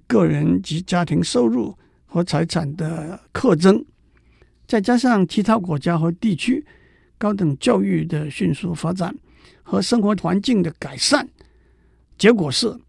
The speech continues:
人才的流动已经不再是少数的一两个国家能够有绝对优势的影响力来主导的。许多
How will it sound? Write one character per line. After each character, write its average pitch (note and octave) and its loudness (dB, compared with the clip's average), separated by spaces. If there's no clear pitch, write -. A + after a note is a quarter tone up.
人 F#3 2
才 D#3+ 2
的 D#3+ -2
流 D3 0
动 G#3 -4
已 D#3+ 2
经 G3+ 6
不 A3 0
再 B3 2
是 G2 -2
少 E3+ -2
数 F#3 -2
的 E3 0
一 E3+ 2
两 F3 -2
个 D#3+ -4
国 D3+ -10
家 F3+ -2
能 F3+ 4
够 F3 2
有 E3+ -2
绝 E3 -2
对 F3 2
优 F3+ 2
势 F#3 0
的 D3 -2
影 D3+ 0
响 E3 -2
力 - -6
来 D#3 -4
主 D3+ -6
导 C#3 -6
的。 - -14
许 F3 4
多 A#3+ 2